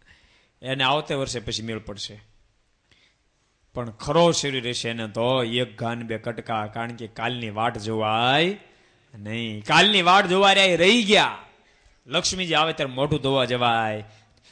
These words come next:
અને લ્યો ઈ પાસ જોજો, તિલક ચાંદલો ભડકાદાર કરજો, હાહરેન ઘેરે જાન ત્યારે કરીને જાજો પાછા. હા, મોળા નહીં પડતા પાછા.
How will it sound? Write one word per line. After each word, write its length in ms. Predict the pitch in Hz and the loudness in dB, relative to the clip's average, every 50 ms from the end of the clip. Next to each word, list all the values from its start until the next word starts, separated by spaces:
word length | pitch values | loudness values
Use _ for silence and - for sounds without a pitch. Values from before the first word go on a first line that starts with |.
| _ _ - | _ _ -10
અને 200 | 147 135 139 135 | -10 -8 -6 -2
લ્યો 120 | 151 175 | 0 0
ઈ 100 | 190 180 | 0 0
પાસ 220 | 170 175 180 170 165 | 0 0 -2 -2 -2
જોજો, 320 | 156 190 196 196 240 294 349 403 403 403 - - - _ _ _ _ _ _ _ - | -4 -8 -6 -4 -2 0 0 0 0 -2 -6 -16 -20 _ _ _ _ _ _ _ -8
તિલક 220 | - 165 170 170 160 | -2 0 0 0 0
ચાંદલો 280 | 151 175 170 170 156 | 0 -2 0 0 0
ભડકાદાર 520 | 123 - 156 160 - 170 165 160 160 160 156 | 0 0 -2 0 2 2 2 4 2 0 0
કરજો, 560 | 156 160 160 156 151 160 156 135 117 104 104 - - | 0 -2 -2 -2 0 0 0 0 0 -2 -6 -8 -4
હાહરેન 360 | - 156 147 151 151 151 151 | -2 0 0 0 0 -2 -2
ઘેરે 180 | 143 151 151 151 | -2 -2 -2 -2
જાન 180 | 147 165 170 170 | -2 -4 -6 -4
ત્યારે 200 | - 151 123 - | -6 -6 -6 -4
કરીને 280 | 165 151 156 156 143 | -2 -2 -2 -2 -2
જાજો 260 | 135 139 139 131 127 | 0 0 0 0 -2
પાછા. 380 | 120 - 117 110 - - 90 87 - - _ _ _ _ _ _ _ _ _ _ _ _ _ _ _ _ _ _ _ _ _ _ _ _ _ _ _ _ _ _ _ - _ _ _ _ _ _ _ _ _ _ _ _ _ _ _ _ _ _ _ _ _ _ _ _ _ _ _ _ _ _ _ _ _ _ _ _ _ _ _ | -4 -6 -8 -10 -10 -12 -12 -16 -20 -20 _ _ _ _ _ _ _ _ _ _ _ _ _ _ _ _ _ _ _ _ _ _ _ _ _ _ _ _ _ _ _ -20 _ _ _ _ _ _ _ _ _ _ _ _ _ _ _ _ _ _ _ _ _ _ _ _ _ _ _ _ _ _ _ _ _ _ _ _ _ _ _
હા, 200 | - 120 104 120 127 | -20 -18 -18 -18 -18
મોળા 360 | 135 165 175 131 139 147 147 | -14 -8 -4 -2 0 0 0
નહીં 180 | 147 165 175 147 | 0 -2 -4 -4
પડતા 280 | 175 165 160 147 156 | -4 -4 -2 -2 -2
પાછા. 380 | 139 135 131 113 110 98 90 - | -2 -2 -6 -8 -10 -14 -18 -18